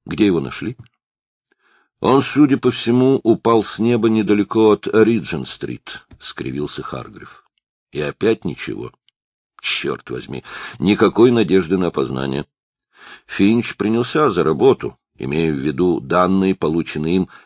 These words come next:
от обследования первых двух трупов. Но его помощники ни чёрта не хотят делать». «Ты уже был там?»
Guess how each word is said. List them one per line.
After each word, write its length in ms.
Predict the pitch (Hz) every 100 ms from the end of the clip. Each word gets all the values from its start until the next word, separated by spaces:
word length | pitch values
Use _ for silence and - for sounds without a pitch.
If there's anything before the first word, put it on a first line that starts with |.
| _
от 180 | 78 -
обследования 640 | - - 95 87 92 95
первых 500 | - 95 82 69 58
двух 260 | 52 58 -
трупов. 480 | - - - - _ _ _ _ _
Но 200 | - 90
его 260 | 113 113 131
помощники 640 | 123 117 120 117 113 104 104
ни 240 | 98 143
чёрта 440 | 160 98 - 82 73
не 120 | 53
хотят 420 | - - 53 52
делать». 280 | 50 50 - _ _ _ _ _ _ -
«Ты 100 | 92
уже 180 | 78
был 220 | 76 87 92
там?» 260 | 101 104